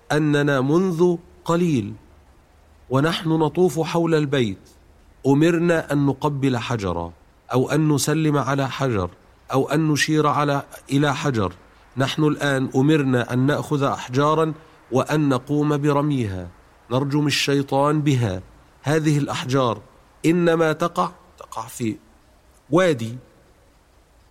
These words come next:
في بطن حوض من الأحواض الموجودة في منى، فإذا أرمي حجر يقع في منطقة فيها أحجار. وقبل قليل كنت أطوف حول الكعبة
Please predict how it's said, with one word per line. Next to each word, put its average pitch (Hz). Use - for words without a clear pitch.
في 143
بطن 180
حوض 170
من 160
الأحواض 151
الموجودة 147
في 160
منى، 127
فإذا 127
أرمي 170
حجر 165
يقع 151
في 143
منطقة 135
فيها 139
أحجار. 113
وقبل 170
قليل 165
كنت 180
أطوف 180
حول 143
الكعبة 143